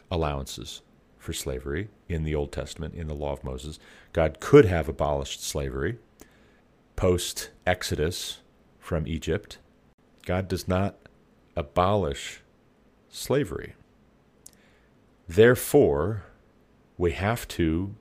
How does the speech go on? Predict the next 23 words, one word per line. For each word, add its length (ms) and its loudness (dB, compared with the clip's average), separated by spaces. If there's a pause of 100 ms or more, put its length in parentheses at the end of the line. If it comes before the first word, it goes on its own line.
(120)
take 240 0
into 180 -2
account 360 -8 (1000)
that 180 -2
slavery 460 4
is 100 -4
not 140 0
an 100 -2
absolute 640 0
evil 480 -2
categorically. 1040 -2 (720)
And 260 0
yet, 320 4
what 160 2
does 140 0
God 280 2
do? 260 4
God 360 -6
puts 480 -2 (580)
restrictions 840 -6 (360)
on 400 -2 (100)
the 80 -4
way 360 -2